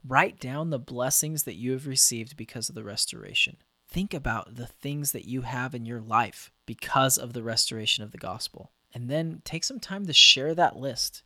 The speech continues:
with a friend or, or with a family member. Share with them the things that you're grateful for, the things that you have seen that prophets and wise men throughout the ages have not been able to see. Again, the question today,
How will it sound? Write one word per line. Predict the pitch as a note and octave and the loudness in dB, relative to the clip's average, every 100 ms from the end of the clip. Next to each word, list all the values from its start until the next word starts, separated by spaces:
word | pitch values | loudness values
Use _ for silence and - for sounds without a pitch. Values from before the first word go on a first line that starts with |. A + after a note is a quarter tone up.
| _ | _
with | B2 A#2 | -10 -8
a | |
friend | B2 D3+ C#3 A#2 | -6 -4 -2 -2
or, | A2+ B2+ C3 | -4 -4 -6
or | C3+ | -6
with | C3+ C3 | -6 -6
a | |
family | - C#3 D3 D3 | -8 -4 -2 -4
member. | A2+ G#2 D#2 - _ | -6 -8 -14 -18 _
Share | - - F3 | 6 6 6
with | G3+ F#3+ | -2 -4
them | D#3+ | -4
the | B2+ | -6
things | - D#3 D3+ D3+ C3+ | -8 -6 -4 -4 -4
that | - A#2 - _ _ | -6 -8 -12 _ _
you're | B2 B2 C#3+ D#3+ | -12 2 6 6
grateful | C3+ A#2 - A#2 | 4 -8 -8 -14
for, | - A2 G2+ C3+ _ - | -12 -14 -14 -18 _ -8
the | |
things | C3 - D#3 D3+ | -6 0 0 0
that | C3+ | -4
you | A2 C3 D#3+ F#3+ | -4 2 6 6
have | D#3 C3+ | 6 4
seen | - C#3 B2 A2 | 4 4 0 -6
that | G#2+ | -8
prophets | - - B2 - D3+ | -6 0 0 0 -4
and | C3+ A#2+ | -2 -4
wise | A#2 B2 - | -4 -2 -4
men | A#2 | -6
throughout | A#2 B2 - A2 B2+ | -8 -8 6 6 8
the | - B2+ | 2 -2
ages | A2+ A#2 A2+ G2+ - | 0 -6 -4 -4 -4
have | - A#2 | -4 -10
not | A2+ A2 A2 - - - | -4 2 2 0 -16 -10
been | A#2 F#2+ | -8 -6
able | G#2+ G#2+ A2 | -8 -6 -8
to | - | 0
see. | - - G2 - _ _ _ _ _ - | 2 2 0 -12 _ _ _ _ _ -2
Again, | B2+ C#3+ C3+ C#3+ D3 | 4 6 6 4 -8
the | F#3+ | -10
question | A#2+ D#3 C#3 - C3+ | 2 6 8 6 4
today, | - A#2+ A#2+ A#2 B2+ | -4 -4 -2 -2 -4